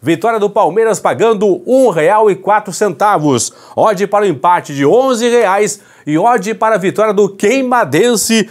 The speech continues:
vinte e seis reais. Entre você também no site da K T O, tá aqui ó,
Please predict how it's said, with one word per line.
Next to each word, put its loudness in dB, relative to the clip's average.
vinte -2
e 0
seis -2
reais. 0
Entre -2
você 0
também 0
no 2
site -2
da 0
K -2
T -2
O, 4
tá 0
aqui -2
ó, 2